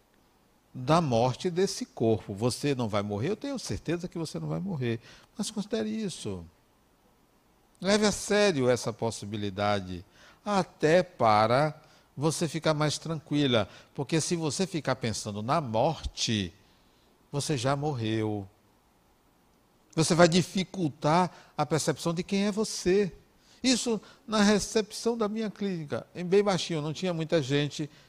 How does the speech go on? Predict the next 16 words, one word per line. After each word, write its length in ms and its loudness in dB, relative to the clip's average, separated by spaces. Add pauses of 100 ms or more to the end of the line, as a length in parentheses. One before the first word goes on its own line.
e 60 -4
eu 100 4
conversando 460 0
com 200 -2
ela, 220 0
ela 200 0
com 100 -8
muita 320 0
dificuldade. 880 -6 (1400)
Não, 260 -8 (380)
para 240 -2
mim 240 -2
isso 440 -6 (580)
é 140 0
muito 560 -2
sério. 580 -4